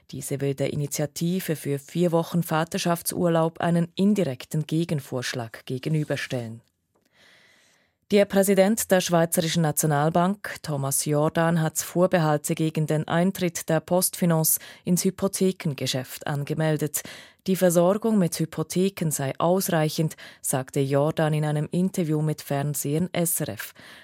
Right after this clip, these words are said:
Ein Eintritt einer großen Bank in den Markt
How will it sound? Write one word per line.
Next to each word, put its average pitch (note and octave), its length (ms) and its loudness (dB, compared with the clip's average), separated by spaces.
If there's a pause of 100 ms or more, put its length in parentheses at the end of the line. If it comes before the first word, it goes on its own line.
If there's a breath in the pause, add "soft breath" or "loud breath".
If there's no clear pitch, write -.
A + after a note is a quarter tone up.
Ein C3 240 -4
Eintritt D#3+ 640 -2
einer C#3+ 240 -4
großen D#3 460 0
Bank D#3 380 -2
in D#3 100 -2
den D3+ 160 -2
Markt D#3 440 0